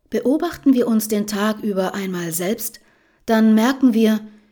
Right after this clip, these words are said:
wie sehr wir in Routinen und Gewohnheiten festhängen. Wir tun die Dinge auf die immer gleiche Weise,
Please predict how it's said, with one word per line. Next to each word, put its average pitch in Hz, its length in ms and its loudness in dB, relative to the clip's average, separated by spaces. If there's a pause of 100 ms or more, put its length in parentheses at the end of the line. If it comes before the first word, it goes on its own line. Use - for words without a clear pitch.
wie 208 180 -2
sehr 220 420 2
wir 165 200 -2
in 175 160 -4
Routinen 165 760 -2
und 160 200 -2
Gewohnheiten 160 1000 -2
festhängen. 180 880 -6 (720)
Wir 226 160 6
tun 269 240 6
die 254 140 6
Dinge 247 540 2
auf 247 120 -6
die 247 160 -2
immer 311 460 2
gleiche 214 420 -2
Weise, 180 400 -4